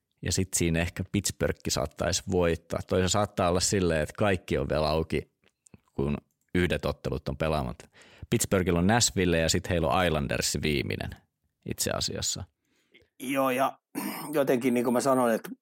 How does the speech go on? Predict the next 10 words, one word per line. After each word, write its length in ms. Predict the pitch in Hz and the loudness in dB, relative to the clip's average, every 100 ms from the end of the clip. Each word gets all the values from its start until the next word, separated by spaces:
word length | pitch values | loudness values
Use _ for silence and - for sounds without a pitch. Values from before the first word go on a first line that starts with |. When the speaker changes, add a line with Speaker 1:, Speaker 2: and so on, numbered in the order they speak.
| _ - | _ -2
Speaker 2:
mä 280 | 127 120 - | 2 2 2
luotan 360 | 120 117 110 | 2 2 2
tuohon 320 | 110 107 113 | 2 2 4
Islandersiin 600 | 113 110 104 104 - 117 | 4 2 0 -4 -4 -4
aika 180 | 107 107 - | -2 -4 -4
paljon. 440 | 120 110 - - _ - | -6 -6 -10 -14 _ -8
Et 120 | 113 | 0
jotenkin 420 | 135 123 113 110 - | 0 2 0 -2 2
tää 160 | 120 | 0
tarina, 500 | 113 131 127 123 107 | 2 2 4 2 0